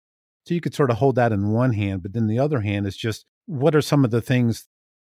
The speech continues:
uh, that you can infer from the Bible that people are supposed to be able to do with our minds? You know, what kind of thinking can we do? Uh, for example, uh, there's, uh, a handful of warnings in there. "Do not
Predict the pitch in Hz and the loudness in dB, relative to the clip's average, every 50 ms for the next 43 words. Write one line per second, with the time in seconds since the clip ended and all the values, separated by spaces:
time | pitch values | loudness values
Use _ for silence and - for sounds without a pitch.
0 | _ _ - 110 107 104 104 101 98 92 104 104 95 - 123 110 - 113 107 107 | _ _ -6 -4 -2 -2 -2 -2 -4 -4 -4 -6 -4 -4 -4 -4 -2 0 -2 -2
1 | 101 - - - 127 123 123 120 117 - 110 104 98 92 104 110 120 120 104 95 | -2 -4 -4 0 2 2 2 2 0 0 -2 -2 -2 0 0 2 2 2 2 0
2 | 101 92 98 104 - _ - - 120 - 117 104 95 92 - 117 98 - 113 113 | -2 -4 -4 -6 -8 _ -8 -6 -4 -4 -2 -4 -4 -4 -6 -6 -4 -2 -2 -2
3 | - - 98 95 101 104 110 123 127 113 113 - - 95 87 92 90 87 82 78 | -2 -4 -6 -4 -2 0 2 2 2 0 -2 -6 -8 -10 -8 -6 -6 -6 -8 -12
4 | _ _ _ _ _ - 117 107 - 104 95 90 85 95 98 92 87 80 78 80 | _ _ _ _ _ -8 -8 -6 -4 -4 -6 -6 -6 -6 -6 -8 -8 -10 -12 -14
5 | 90 87 - - _ _ _ _ _ _ _ _ - 107 101 95 98 - _ - | -16 -16 -20 -20 _ _ _ _ _ _ _ _ -6 -6 -6 -6 -8 -10 _ -20
6 | - - - 123 123 123 120 113 110 104 98 98 - - 117 110 104 - 113 101 | -16 -8 -4 -2 0 0 0 0 0 -2 -2 -4 -6 -4 -4 -4 -4 -4 -6 -8
7 | 95 - 107 104 101 98 98 92 87 101 101 101 101 - _ _ - 110 110 107 | -6 -6 -6 -6 -4 -4 -6 -4 -4 -2 -2 -2 -2 -6 _ _ -6 -6 -6 -6
8 | - - - - 147 131 117 107 101 - 104 104 104 98 - 107 101 92 _ _ | -6 -8 -4 0 2 2 2 2 0 0 -2 -2 -2 -2 -4 -6 -6 -6 _ _
9 | _ _ _ _ _ - 107 104 101 98 98 110 104 101 - - - - - 117 | _ _ _ _ _ -10 -8 -6 -6 -4 -2 -2 -2 -4 -4 -8 -12 -12 -8 -6
10 | 104 101 101 101 - - _ _ - 107 104 127 131 123 - 135 117 107 98 113 | -6 -4 -4 -6 -8 -10 _ _ -4 -2 0 2 0 0 0 -2 -4 -2 0 0
11 | 117 117 117 110 104 - 113 110 104 107 101 101 104 98 87 117 123 117 113 107 | 2 2 2 2 0 0 0 0 0 2 0 0 -2 -2 0 0 2 2 4 4
12 | 107 110 113 123 - - | 2 2 0 -2 -4 -10